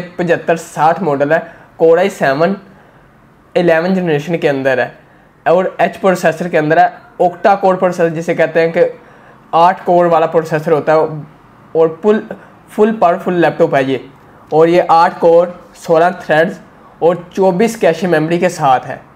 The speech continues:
जो कैशे मेमोरी इसकी है, वो चार कोर, आठ thread और छः कैशे मेमोरी के साथ होते हैं। ये आठ कोर, सोलह threads और चौबीस कैशे मेमोरी के साथ है और Core i सेवन की eleven generation H processor के अंदर है।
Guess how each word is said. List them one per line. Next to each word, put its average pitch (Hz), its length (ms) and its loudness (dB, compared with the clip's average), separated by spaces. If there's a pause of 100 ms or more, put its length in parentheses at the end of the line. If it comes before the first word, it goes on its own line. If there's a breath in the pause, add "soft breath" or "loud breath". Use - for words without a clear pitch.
(1080)
जो 156 340 2
कैशे 156 280 -2
मेमोरी 175 280 2
इसकी 170 200 -4
है, 170 120 4
वो 170 220 4 (220)
चार 156 260 2
कोर, 156 260 2
आठ 151 240 2
thread 151 260 -2 (380)
और 160 100 0
छः 170 240 0
कैशे 165 240 -2
मेमोरी 160 260 0
के 165 100 0
साथ 143 240 0
होते 151 200 -4
हैं। 151 180 -6 (280 loud breath)
ये 160 240 2 (120)
आठ 165 340 2
कोर, 165 400 2 (240)
सोलह 165 360 2 (100)
threads 165 380 0 (340 loud breath)
और 175 120 0
चौबीस 190 500 0
कैशे 180 340 -2
मेमोरी 156 320 -2
के 175 120 -2
साथ 139 260 0
है 175 200 -4 (420 loud breath)
और 170 220 4 (140)
Core 170 160 4
i 196 100 4
सेवन 170 380 0
की 202 160 -2
eleven 175 600 0
generation 165 540 -2 (120)
H 175 180 -2
processor 170 480 -2
के 156 100 -2
अंदर 139 280 -2
है। 160 140 -2